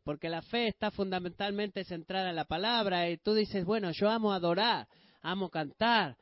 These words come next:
Adivina qué, yo soy líder de alabanza, lo voy a hacer la próxima semana, no puedo esperar a cantar con ustedes", pero esta es la verdad. La alabanza,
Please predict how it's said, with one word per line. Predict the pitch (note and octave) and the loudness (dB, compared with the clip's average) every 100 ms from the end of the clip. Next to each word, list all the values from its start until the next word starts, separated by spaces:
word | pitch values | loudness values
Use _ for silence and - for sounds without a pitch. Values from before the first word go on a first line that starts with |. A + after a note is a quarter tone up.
| _ | _
Adivina | E3+ F#3 A3 A#3+ G#3+ | -4 0 2 2 0
qué, | C4+ B3 E3 - _ | 0 0 0 -6 _
yo | - G#3 | -4 -2
soy | A3+ G#3+ | 0 2
líder | A3+ A3 G3 | 2 2 2
de | |
alabanza, | G3 G3 A#3 B3+ G#3 | 2 2 2 0 -2
lo | F#3+ | 0
voy | G3+ | 0
a | G3+ | 0
hacer | G3+ | 0
la | G3+ | -2
próxima | F#3+ G3+ G#3 G3 | 0 -2 -2 -2
semana, | F3+ G3 C4 A#3 | -4 -4 -2 -2
no | G#3 G3+ | -2 -2
puedo | G#3+ A3+ | 0 0
esperar | - G#3+ B3 G#3+ | 0 -2 -2 -2
a | |
cantar | F3+ E3+ G3 | -4 -6 -8
con | F#3+ E3+ | -6 -8
ustedes", | E3 C4 G#3+ | -4 -2 -2
pero | - F3 | -2 -4
esta | - | -4
es | F#3+ | -6
la | E3+ | -4
verdad. | D#3 E3 F#3+ C3+ - _ _ _ - | -2 0 0 -2 -6 _ _ _ -8
La | D#3 D#3+ | -2 -2
alabanza, | D#3+ E3 F#3+ A#3+ A3 E3 - E3+ E3+ | 0 0 2 0 0 -4 -4 -2 -2